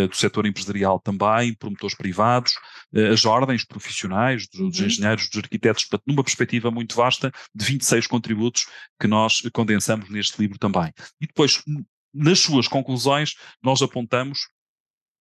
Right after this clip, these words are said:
Speaker 1: o imprescindível, eh, papel que os municípios têm, eh, no, no domínio, no domínio da habitação, porque de facto, como eu dizia há pouco, são as entidades que estão mais próximas dos problemas, conhecem melhor a realidade, conhecem os agentes, eh, e também, eh,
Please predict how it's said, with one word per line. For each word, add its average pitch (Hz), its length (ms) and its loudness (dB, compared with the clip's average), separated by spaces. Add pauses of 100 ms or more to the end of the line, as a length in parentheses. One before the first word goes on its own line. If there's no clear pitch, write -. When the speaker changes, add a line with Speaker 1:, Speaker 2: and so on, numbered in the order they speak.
(160)
Speaker 1:
o 120 60 6
imprescindível, 120 640 0
eh, 113 100 4
papel 104 380 0
que - 100 -14
os 113 120 -8
municípios 107 440 -2
têm, 110 460 2 (420)
eh, 107 220 6
no, 104 380 -2
no 107 120 -8
domínio, 98 640 -2
no 98 80 -8
domínio 95 300 -4
da 92 80 0
habitação, - 400 0
porque - 160 -12
de - 60 -4
facto, - 280 0
como 113 140 -2
eu 113 40 2
dizia 110 260 2
há 104 40 2
pouco, 131 280 -4
são 107 100 -8
as 101 80 -4
entidades 104 380 0
que - 60 -6
estão 101 120 -8
mais 98 220 0
próximas 110 480 0
dos - 140 -6
problemas, 101 380 -2
conhecem 117 520 2
melhor 98 440 0
a 120 40 4
realidade, 104 580 -2
conhecem 104 400 -6
os 92 100 -12
agentes, 120 580 0 (340)
eh, 104 880 0
e 143 240 -2 (180)
também, 113 460 2
eh, 107 300 -2